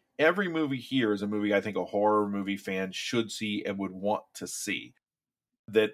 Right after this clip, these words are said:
would appeal to them as a horror fan. And so I think that's about the best you can do, because sometimes people get upset, "I wanted to see a horror movie and that's not what I saw." Well, fine. Some of these movies you'll be able to tell right off the bat, "Okay, Nathan's not recommending me a hard R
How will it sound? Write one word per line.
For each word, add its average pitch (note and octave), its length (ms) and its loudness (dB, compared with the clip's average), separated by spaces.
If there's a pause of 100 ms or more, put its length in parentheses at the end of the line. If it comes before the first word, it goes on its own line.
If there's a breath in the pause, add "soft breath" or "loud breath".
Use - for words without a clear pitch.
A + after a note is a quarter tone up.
would A2 220 2
appeal A#2 580 2
to - 120 -6
them G#2 340 4
as G2 200 2
a F#2 100 2
horror G2 280 2
fan. - 440 -10
And G#2 100 -8
so A#2 160 2
I G#2+ 80 8
think E3+ 200 -4
that's G#3 160 -4
about C3+ 260 4
the - 80 -8
best - 320 0
you G2+ 80 -14
can D#2 140 -18
do, C2+ 260 -6
because - 340 -8 (360 soft breath)
sometimes D3 320 2
people B2 180 2
get A2+ 100 6
upset, - 260 4
"I A2+ 120 2
wanted A#2 280 -8
to A#2 60 -12
see C3+ 100 -4
a D3 60 0
horror D#3 240 2
movie B2 320 2
and G2 120 -4
that's - 260 -8
not F#2+ 160 -8
what A2 120 -6
I A#2+ 100 0
saw." D3 320 2
Well, G#2+ 260 2 (840 soft breath)
fine. G#2+ 460 6
Some D3 180 2
of C#3+ 60 -2
these B2 160 -2
movies A2 240 -2
you'll A2 80 -2
be G#2 80 0
able G2 200 0
to - 80 -14
tell G#2+ 120 2
right G2+ 180 4
off F#2 140 0
the F#2 60 -10
bat, F#2 260 4
"Okay, F2+ 460 -2 (260)
Nathan's G#2 340 -8
not G2 160 0
recommending F#2 720 -4
me F2 360 -6
a - 80 -4
hard F#2+ 460 0
R F#2 380 2